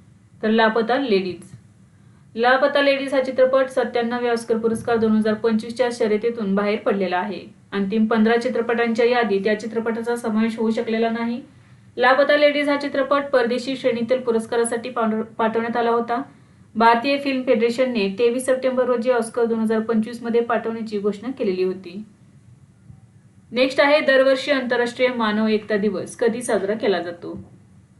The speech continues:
तर वीस डिसेंबर रोजी. दरवर्षी वीस डिसेंबर रोजी आंतरराष्ट्रीय मानवी एकता दिवस साजरा केला जातो. गरिबी निर्मूलनासाठी, सामाय-, सामायिकीकरणाच्या भावनेला प्रोत्साहन देण्यासाठी आणि विविधतेत एकता साजरी करण्यासाठी हा दिवस साजरा केला जातो.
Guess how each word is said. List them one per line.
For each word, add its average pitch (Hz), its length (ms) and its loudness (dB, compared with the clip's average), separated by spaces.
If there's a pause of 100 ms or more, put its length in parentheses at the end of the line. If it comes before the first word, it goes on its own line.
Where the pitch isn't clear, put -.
तर 208 40 -2
वीस 214 420 0
डिसेंबर 247 400 0
रोजी. 240 300 -2 (1040)
दरवर्षी 262 400 4
वीस 277 240 -2
डिसेंबर 277 360 0
रोजी 269 260 -2
आंतरराष्ट्रीय 254 600 2
मानवी 240 300 -2
एकता 240 220 -2
दिवस 233 260 4
साजरा 220 240 -2
केला 226 200 -4
जातो. 226 500 -4 (100)
गरिबी 233 320 2
निर्मूलनासाठी, 220 840 0
सामाय-, 240 580 -2
सामायिकीकरणाच्या 254 880 -2
भावनेला 233 360 0
प्रोत्साहन 233 420 -4
देण्यासाठी 233 580 -6 (360)
आणि 214 140 2
विविधतेत 277 520 2 (160)
एकता 226 360 -2
साजरी 220 320 0
करण्यासाठी 220 520 -2
हा 214 140 2
दिवस 208 260 0
साजरा 196 280 -2
केला 190 220 -6
जातो. 180 420 -10